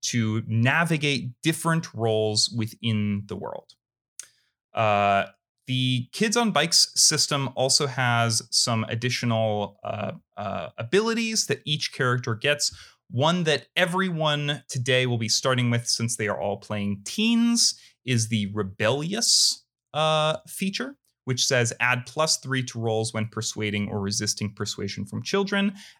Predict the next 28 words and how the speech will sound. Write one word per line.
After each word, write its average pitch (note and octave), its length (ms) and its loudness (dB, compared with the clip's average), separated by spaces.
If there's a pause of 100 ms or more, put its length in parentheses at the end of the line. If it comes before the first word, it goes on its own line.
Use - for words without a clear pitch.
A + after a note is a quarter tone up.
add A2+ 200 0
plus - 260 0
three A#2+ 240 0
to A#2 140 -4
rolls G#2 320 -2
when G#2 160 -2
resisting G2+ 440 -2
persuasion - 520 -6
from G#2+ 160 -10
adults. - 640 0 (880)
Uh, A2+ 260 4
and B2 140 2
then A#2 80 4
they A#2 80 4
have A#2 280 2
all E3+ 280 4
chosen, A#2+ 800 2 (440)
uh, G2+ 240 0
two F3 400 0
other A2+ 240 2
ones G2 460 -2
in G#2 100 -4
addition G2+ 840 -2
to F#2 500 -8 (200)
that - 220 -10
one. - 240 -18 (400)
Essentially, B3+ 720 0
how C#3 640 0